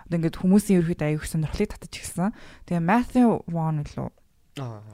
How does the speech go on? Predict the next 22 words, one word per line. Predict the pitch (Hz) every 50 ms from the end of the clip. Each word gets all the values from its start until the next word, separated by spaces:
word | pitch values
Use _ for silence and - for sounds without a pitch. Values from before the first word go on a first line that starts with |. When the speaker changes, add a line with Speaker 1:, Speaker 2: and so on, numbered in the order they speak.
| - - - - - - -
Speaker 1:
Тэр | - 247 240
продюсер | - 208 190 175 - - 202 196 - 208 185 180 170
ерөнхийдөө | 160 - 185 180 - 170 160
бол | 156 160 160
ингээд | 151 147 -
Guy | 160 165 175 175 156
Ritchie-г | - - - 147 151 147
ер | 147
нь | 147 143 139 135
ингээд | 139 - 143
нэлээд, | 139 135 - - - 165 165 160 151 139 - - - - - - - - - - -
а, | - - - - - - - -
одоо | 165 - -
ингээд | - - - - -
хамаг | - 156 156 165 -
кино | - 156 151 147
минь | 143 139 135 135 135
хүссэн | - - - - - - 196 180 170
юм | 151
хийж | 156 151 -
өгчээсэн. | 151 147 - 156 156 - - 160
Тэгээд | - 165 165 170 -